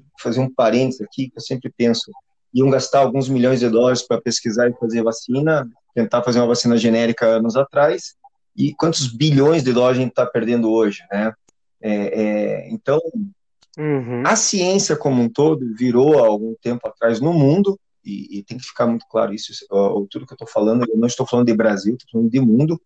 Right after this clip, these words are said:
Speaker 1: O Brasil, acho que é mais um reflexo do que tá acontecendo
Speaker 2: Sim.
Speaker 1: no mundo.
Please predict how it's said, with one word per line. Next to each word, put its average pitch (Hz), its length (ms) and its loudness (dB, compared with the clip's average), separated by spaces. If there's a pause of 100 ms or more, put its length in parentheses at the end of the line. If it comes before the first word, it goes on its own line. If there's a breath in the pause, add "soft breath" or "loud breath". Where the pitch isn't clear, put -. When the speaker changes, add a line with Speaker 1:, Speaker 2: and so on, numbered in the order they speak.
(320 loud breath)
Speaker 1:
O 101 80 -12
Brasil, 110 380 2
acho 120 160 0
que - 80 -2
é 113 40 4
mais 123 360 2
um 135 100 0
reflexo - 560 -6
do 202 100 -4
que - 80 -18
tá - 80 -8
acontecendo - 300 -2
Speaker 2:
Sim. - 60 2
Speaker 1:
no 104 60 2
mundo. 120 340 2